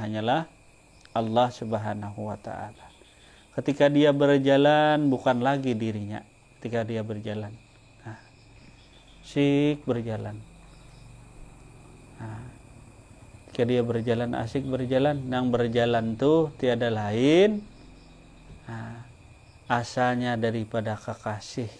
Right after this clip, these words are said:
kecintaan kepada kekasih ini. Jadi ketika kakimu melangkah, nah, panakan apalmu. Tiada lagi yang melangkah kaki kecuali yang maha kuasa.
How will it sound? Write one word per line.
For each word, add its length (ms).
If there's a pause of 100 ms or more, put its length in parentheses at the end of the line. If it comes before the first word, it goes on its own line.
(120)
kecintaan 880
kepada 400
kekasih 560
ini. 240 (1800)
Jadi 160
ketika 480
kakimu 480
melangkah, 760 (320)
nah, 320
panakan 720
apalmu. 800 (680)
Tiada 400
lagi 400
yang 160
melangkah 480
kaki 720
kecuali 800
yang 220
maha 320
kuasa. 480